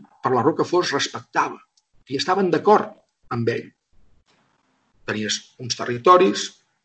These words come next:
una entelèquia política, com és Espanya, perquè Espanya és una entelèquia política que es crea després dels fracassos imperials, però bé, entelèquies que viuen en pau perquè, bueno, econòmicament estan bé, més o menys la gent va fent la viu-viu, perquè al final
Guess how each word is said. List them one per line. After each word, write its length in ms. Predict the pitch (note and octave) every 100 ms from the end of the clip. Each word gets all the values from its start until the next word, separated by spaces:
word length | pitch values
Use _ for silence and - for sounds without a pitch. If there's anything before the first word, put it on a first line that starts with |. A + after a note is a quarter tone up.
| C#3
una 120 | B2+
entelèquia 480 | B2 A2+ A2+ A2 A2
política, 520 | G#2+ D3+ C#3+ C#3 D#3
com 120 | D3 A2
és 80 | G#2
Espanya, 440 | - - A2 A#2+ -
perquè 160 | F2+
Espanya 260 | - F#2+ G#2
és 60 |
una 100 | A2+
entelèquia 340 | G#2+ G#2 G2+ A2
política 540 | A2+ D3+ F3 D3 D3 -
que 80 | A2+
es 100 | -
crea 300 | A#2 A2 - -
després 360 | A2+ - G#2+ A#2
dels 340 | - - - - - - -
fracassos 520 | A#2 - A#2 - A#2
imperials, 680 | B2+ A#2 C#3+ D#3+ D#3+ D#3+ - - _ _ - _ - - -
però 160 | - A2+
bé, 140 | F#2 D#2 _ _ _ _ _ _
entelèquies 400 | A#2+ A2 D3 -
que 120 | D3+
viuen 200 | D#3 C#3
en 120 | A#2+
pau 240 | A#2 D3 D3+
perquè, 260 | C3 G2+ B2+ - -
bueno, 220 | A#2 B2+
econòmicament 560 | B2 A#2 A2+ A2+ G#2+ G#2
estan 280 | - - A#2+
bé, 120 | E3+ E3 E3 - - - _ -
més 160 | C#3 B2+
o 60 | A#2
menys 280 | A#2+ A2+ A2
la 100 | A#2
gent 140 | A#2
va 100 | A#2
fent 140 | B2 B2
la 100 | G2+
viu-viu, 380 | G2+ G#2+ D#3 A#2
perquè 160 | A2+ G#2
al 60 |
final 280 | B2+ B2+ A2+